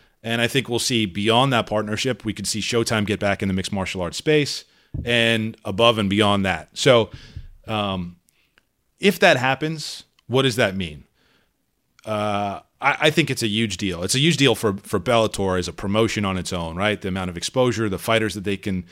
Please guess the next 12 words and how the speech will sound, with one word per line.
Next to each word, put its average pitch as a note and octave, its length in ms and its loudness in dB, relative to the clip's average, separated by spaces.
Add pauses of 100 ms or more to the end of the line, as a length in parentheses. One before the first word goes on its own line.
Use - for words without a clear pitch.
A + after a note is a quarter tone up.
(280)
uh, G2 160 -4
showcase, A2+ 640 0
the, - 80 -6
all C3 160 2
those B2+ 160 0
sorts A#2 180 -2
of G#2 100 -4
things G2+ 220 -4
that F2+ 60 -6
they've F2+ 160 -2
done, G#2+ 360 2 (680)
uh, E2+ 100 -16